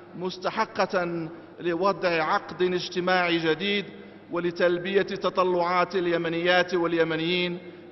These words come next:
في دولة يسودها القانون والعدالة وحقوق الإنسان والمواطنة المتساوية والديمقراطية والحكم الرشيد.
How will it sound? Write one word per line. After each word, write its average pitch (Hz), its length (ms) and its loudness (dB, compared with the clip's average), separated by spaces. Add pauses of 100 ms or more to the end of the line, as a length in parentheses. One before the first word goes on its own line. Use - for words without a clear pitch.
في 170 200 0
دولة 175 580 2 (360)
يسودها 175 1080 2
القانون 185 840 0 (580)
والعدالة 170 800 4 (260)
وحقوق 156 480 -2
الإنسان 165 680 -2 (460)
والمواطنة 170 680 0
المتساوية 151 880 0 (380)
والديمقراطية 170 1080 2
والحكم 160 520 0
الرشيد. 151 460 -2